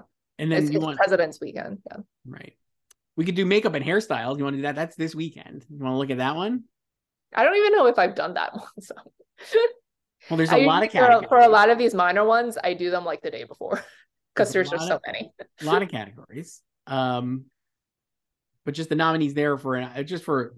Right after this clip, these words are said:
Speaker 1: for edification. Uh, contemporary makeup, the nominees were Batman, Everything Everywhere, Nope,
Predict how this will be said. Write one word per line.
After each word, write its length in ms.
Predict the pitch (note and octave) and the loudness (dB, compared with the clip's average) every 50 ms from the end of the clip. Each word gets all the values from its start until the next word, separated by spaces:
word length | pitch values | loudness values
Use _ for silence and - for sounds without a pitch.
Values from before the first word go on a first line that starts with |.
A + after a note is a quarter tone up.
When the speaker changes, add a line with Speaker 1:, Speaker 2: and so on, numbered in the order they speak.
| - _ | -20 _
Speaker 1:
for 140 | _ - D3 | _ -4 -2
edification. 560 | E3 F3 E3+ D#3+ D3 - C3+ A2 A2 - - | -2 -2 -2 -2 -4 -4 -4 -4 -6 -6 -4
Uh, 160 | C#3 C3 B2+ C3 C#3+ C#3+ C3 - | -2 -2 -2 -4 -6 -12 -12 -10
contemporary 540 | - E3+ D#3 - F#3 F#3 G3 G#3 G3 F3+ | -8 -8 -6 -4 -4 -2 0 2 2 2
makeup, 460 | E3 E3 D#3+ E3 E3 F3 E3+ E3 E3+ - | 2 0 -2 -2 -2 -2 -4 -4 -4 -6
the 80 | D3+ | -6
nominees 320 | D3 D3 D3 D3 D3 C#3+ C3+ | -4 -4 -4 -4 -4 -6 -6
were 80 | B2 | -6
Batman, 640 | A2+ C#3 D3 D#3 D#3+ D#3 E3 D#3+ D#3+ D#3+ D#3+ E3+ E3 - _ _ _ _ _ _ _ - | -4 -4 -4 -4 -4 -6 -8 -8 -8 -8 -8 -10 -12 -16 _ _ _ _ _ _ _ -8
Everything 360 | D3+ D#3+ E3+ D#3+ D#3+ D3+ C#3+ | -4 -4 -2 -2 -2 -2 -2
Everywhere, 420 | C#3+ D3 D3+ D3 D3 C#3+ C#3 C#3 C#3 | -2 -4 -4 -4 -2 -2 -2 -2 -4
Nope, 380 | C3+ C#3 C#3+ C#3+ C#3 C#3 C#3 | -4 -4 -4 -4 -4 -6 -8